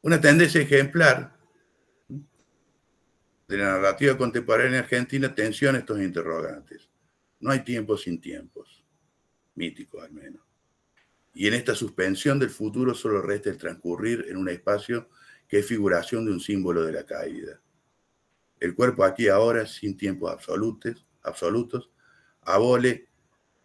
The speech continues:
la serie niño, joven, adulto, anciano. Por ello también anula las identidades sexuales absolutas.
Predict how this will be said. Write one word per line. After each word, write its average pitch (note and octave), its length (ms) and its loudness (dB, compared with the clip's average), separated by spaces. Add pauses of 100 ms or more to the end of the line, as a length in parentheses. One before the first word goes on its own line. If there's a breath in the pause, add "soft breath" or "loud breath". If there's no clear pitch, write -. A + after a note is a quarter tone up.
(320)
la E2 240 -4
serie G#2+ 600 0
niño, F#2+ 500 -2
joven, F2 440 -4
adulto, E2+ 460 -6
anciano. - 580 -14 (1000)
Por G2 160 0
ello B2 200 2
también G#2+ 320 0
anula A#2+ 600 0 (160)
las E2+ 260 -12
identidades F2 520 -2
sexuales E2 460 -6
absolutas. - 680 -12